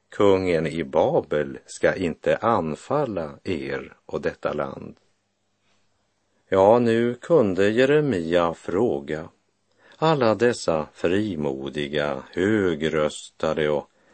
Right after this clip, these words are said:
tvärsäkra profeter, som tjänade så bra på att försäkra folket att Herren sa att han skulle bryta Babels makt efter två år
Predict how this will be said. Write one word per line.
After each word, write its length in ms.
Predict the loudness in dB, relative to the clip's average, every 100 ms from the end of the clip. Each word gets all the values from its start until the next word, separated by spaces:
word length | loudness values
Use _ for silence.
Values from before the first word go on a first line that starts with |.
| -20
tvärsäkra 1300 | -10 -6 2 2 2 0 -2 -6 -2 0 0 0 -2 -2
profeter, 880 | -4 -6 -6 -8 -10 _ -8 -8 -12 _ _ _ _ _ _ _
som 340 | 2 4 2 -6
tjänade 720 | -10 -2 2 2 2 -2 -4
så 200 | -4 -2
bra 520 | -2 -2 -2 -2 -2 -4
på 220 | 2 2
att 220 | 2 -4
försäkra 720 | -8 -6 2 4 4 2 0 0
folket 580 | 2 0 0 -2 -2 0
att 140 | -2
Herren 540 | 0 2 2 2 0
sa 440 | -2 -2 0 2 2
att 100 | 2
han 200 | -2 -2
skulle 320 | -4 -2 -2
bryta 720 | -2 -4 -2 -2 -6 -4 -2
Babels 680 | 0 2 4 2 0 -4 -6
makt 460 | -2 -2 -2 -8 -8
efter 240 | -6 -6
två 560 | -6 -2 -2 0 -4 -4
år 180 | -6